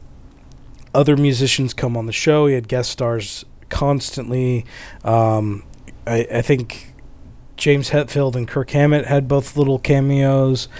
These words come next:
Um, they, <sighs> man, there were so many. King Diamond was on there one time. S-, it just, it was, it was a lot of fun. Very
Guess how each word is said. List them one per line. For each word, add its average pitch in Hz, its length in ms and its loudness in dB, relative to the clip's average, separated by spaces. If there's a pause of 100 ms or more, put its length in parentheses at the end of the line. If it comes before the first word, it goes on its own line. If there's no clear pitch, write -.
(360)
Um, 113 680 2 (520)
they, 120 340 4 (160)
<sighs> - 160 -2
man, 123 300 4
there 120 80 2
were 107 60 -2
so - 460 2
many. 117 420 2
King 151 300 2
Diamond 135 500 2
was 127 140 0
on 135 160 4
there 131 160 2
one 131 180 2
time. 127 460 2
S-, - 260 -4
it 123 200 -8
just, - 260 -8 (320)
it - 460 -4
was, 147 160 2
it 143 180 -4
was 143 160 2
a 139 60 0
lot 135 340 4
of 123 80 -2
fun. 104 480 -4
Very 135 540 2